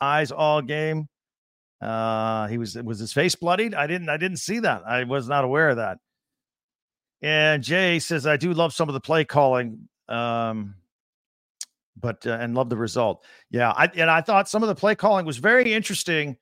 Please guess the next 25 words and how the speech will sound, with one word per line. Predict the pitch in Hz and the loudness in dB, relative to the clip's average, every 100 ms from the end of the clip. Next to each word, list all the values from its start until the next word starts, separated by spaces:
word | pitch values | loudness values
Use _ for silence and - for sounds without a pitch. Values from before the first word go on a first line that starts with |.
| _ _ _ _ _ | _ _ _ _ _
going | 160 175 | 6 8
on | 175 170 | 8 8
with | 160 | 6
Penn | 165 165 | 4 2
State. | - 160 131 101 156 | 0 2 2 0 -6
Um, | 139 139 139 139 135 120 98 _ _ - | -2 0 0 -2 -4 -10 -16 _ _ -8
I | 135 | -6
think | 151 185 | -2 -2
they | 180 180 | -2 -2
made | 180 165 | -2 -2
some | 175 | -2
mistakes | 151 - - 170 135 - - | -2 -4 -2 -2 -2 -2 -6
with | 143 - | -6 -8
play | - 151 | -4 -4
calling | 143 123 131 123 120 117 104 _ _ _ _ 113 | -2 2 4 4 2 -4 -12 _ _ _ _ -4
late | 123 139 131 | 0 0 -2
in | 117 | -8
the | 110 | -8
game. | 107 117 104 78 120 | -4 -4 -4 -8 -2
That | 123 | 0
was | 123 117 | 0 0
my | 117 113 | 0 0
opinion | - 117 110 107 | -4 -6 -8 -6
on | 113 107 | -4 -2
that. | 107 104 85 | -2 -2 -4